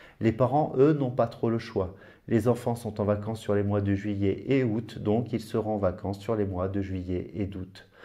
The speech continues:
Et pour les vieux, il n'y a pas trop de règles. En fonction des personnes et des personnalités,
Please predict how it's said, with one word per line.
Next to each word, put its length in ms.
Et 100
pour 180
les 120
vieux, 320
il 60
n'y 60
a 60
pas 160
trop 220
de 40
règles. 360
En 80
fonction 420
des 120
personnes 420
et 40
des 140
personnalités, 960